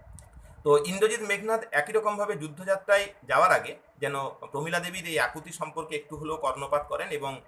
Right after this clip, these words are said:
আহ, তাকে তিনি যেন যুদ্ধক্ষেত্রের মধ্যে এই, আহ, লঙ্কাপুরীর মদ-, মধ্যে একলা না রেখে যান। তো এই, এই আবেদনই তিনি তার কাছে করছেন।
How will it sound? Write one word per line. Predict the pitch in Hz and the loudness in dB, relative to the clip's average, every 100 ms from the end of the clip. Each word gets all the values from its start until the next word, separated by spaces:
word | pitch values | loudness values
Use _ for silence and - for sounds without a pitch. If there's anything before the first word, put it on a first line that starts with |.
| - | -12
আহ, | 120 | -4
তাকে | - - 190 | 0 0 -4
তিনি | 160 170 | -8 -6
যেন | 175 - - - _ _ _ _ - _ - _ 151 | -4 -4 -6 -12 _ _ _ _ -20 _ -20 _ -10
যুদ্ধক্ষেত্রের | 170 175 202 220 220 | -2 0 4 4 2
মধ্যে | 208 202 233 269 - _ | -2 -2 0 -2 -6 _
এই, | - 127 117 | -8 -8 -8
আহ, | 107 | -6
লঙ্কাপুরীর | 110 110 139 156 180 202 202 | -4 0 2 2 0 -4 -4
মদ-, | 190 151 _ _ 165 | -4 -6 _ _ -10
মধ্যে | 170 160 254 - - | -6 0 0 0 0
একলা | 143 147 208 | 0 4 2
না | 151 143 | 4 4
রেখে | 120 113 | 2 -6
যান। | 98 - _ _ _ _ _ _ _ - - - | -14 -16 _ _ _ _ _ _ _ -20 -12 -2
তো | 135 - | -2 -2
এই, | 180 220 - | -6 -6 -6
এই | 170 208 | 2 6
আবেদনই | 170 190 226 262 | 6 6 2 0
তিনি | 240 214 | -2 2
তার | 190 | 2
কাছে | 180 185 | 2 -2
করছেন। | 180 139 - | -4 -8 -6